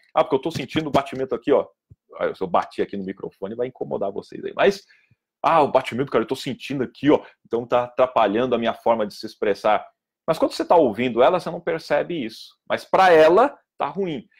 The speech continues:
E como ela acha que tá ruim, ela começa a demonstrar outras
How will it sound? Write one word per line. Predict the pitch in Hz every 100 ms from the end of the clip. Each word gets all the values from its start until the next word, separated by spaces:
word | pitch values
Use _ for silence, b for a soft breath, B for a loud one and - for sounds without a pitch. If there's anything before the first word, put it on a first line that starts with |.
| b
E | 139
como | - 208 233
ela | 233 185 220
acha | - - 202
que | 180
tá | 170 147
ruim, | 135 131 156 - _ _
ela | 127 151
começa | 156 160 135 165 226
a | 196
demonstrar | 190 175 180
outras | 165 233 262 - 226